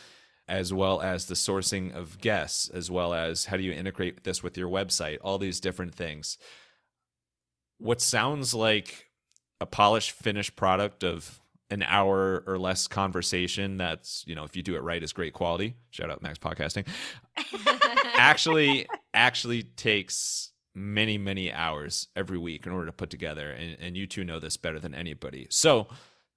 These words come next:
Speaker 1: if you, if you do have the luxury to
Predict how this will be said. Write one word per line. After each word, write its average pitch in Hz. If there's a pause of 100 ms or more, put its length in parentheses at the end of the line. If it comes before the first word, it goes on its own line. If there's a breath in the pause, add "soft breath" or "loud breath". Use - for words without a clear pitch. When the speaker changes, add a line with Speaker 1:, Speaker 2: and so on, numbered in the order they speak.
(140)
Speaker 1:
if 107
you, 107
if 120
you 117
do 139
have 123
the 127
luxury 101
to 92